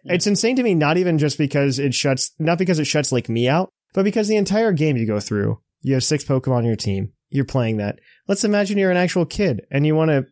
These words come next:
like, play a six v six match with your friend because these are the Pokemon you played the game through. Let's see who got the better team, right? So you go to do, like, a six v six battle with your friend. But, I mean, even at that level,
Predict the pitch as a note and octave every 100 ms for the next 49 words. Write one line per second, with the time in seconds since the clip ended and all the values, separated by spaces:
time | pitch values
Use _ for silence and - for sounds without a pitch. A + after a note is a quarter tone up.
0 | - C3+ B2+ - - F#3+ F3 G#2+ - _
1 | _ C#3 - E3+ E3+ D#3+ D#3 - D#3 D3+
2 | D#3+ E3+ D#3 C3 B2+ E3 F3+ D3+ C#3 C#3+
3 | C3 C3+ F#3+ F#3+ D3 C#3 C#3 C3 C#3+ D3
4 | C#3+ D#3+ E3+ F3 G3+ A3+ A3 A2 A2 C#3+
5 | D#3 D3 D3 C#3+ D3 D#3+ D#3+ F#3 G#3 A2+
6 | A#2+ E3 - _ - D3 D#3+ D3+ C#3+ E3
7 | D#3+ E3+ D#3+ D#3 - E3 - D#3+ D3+ D#3+
8 | C#3+ C#3+ C#3+ C#3+ C#3 C3 - D#3+ C#3+ C3
9 | - _ - F3+ F#3 G#3 G3+ G#3+ G#3 F3+
10 | D#3 D3 E3+ G3 D#3 C3 C3 C3